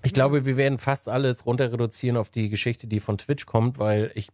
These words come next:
Speaker 1: denke, es ist etwas Redebedarf vorhanden. Und, ähm,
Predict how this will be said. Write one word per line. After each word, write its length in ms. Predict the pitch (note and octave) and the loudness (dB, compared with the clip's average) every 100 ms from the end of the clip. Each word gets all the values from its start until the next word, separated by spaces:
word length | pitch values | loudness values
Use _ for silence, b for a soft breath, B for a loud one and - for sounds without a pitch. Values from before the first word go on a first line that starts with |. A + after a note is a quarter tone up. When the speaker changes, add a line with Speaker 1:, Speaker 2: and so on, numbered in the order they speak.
| _ _ _ _ _ _ _ - | _ _ _ _ _ _ _ 2
Speaker 1:
denke, 400 | C#3 C3 F#2+ E2+ _ B B B B B B B | 2 2 -4 -6 _ B B B B B B B
es 140 | A2+ | -2
ist 140 | B2 A2+ | -2 -2
etwas 360 | A#2 B2 G#2+ | -4 -4 -4
Redebedarf 800 | A2+ A2+ F#2+ F#2+ F#2 F2+ F#2 - _ | -4 -2 -4 -8 -14 -14 -16 -20 _
vorhanden. 720 | - A#2+ G#2+ B2 D3+ G2 E2 - _ _ _ _ _ _ _ - | -2 2 4 2 0 -6 -10 -14 _ _ _ _ _ _ _ 0
Und, 460 | A2 G#2+ G#2+ G2+ G#2+ | 2 2 0 -2 0
ähm, 580 | G#2 G#2 G#2 G2+ G2+ | 2 2 0 -2 -6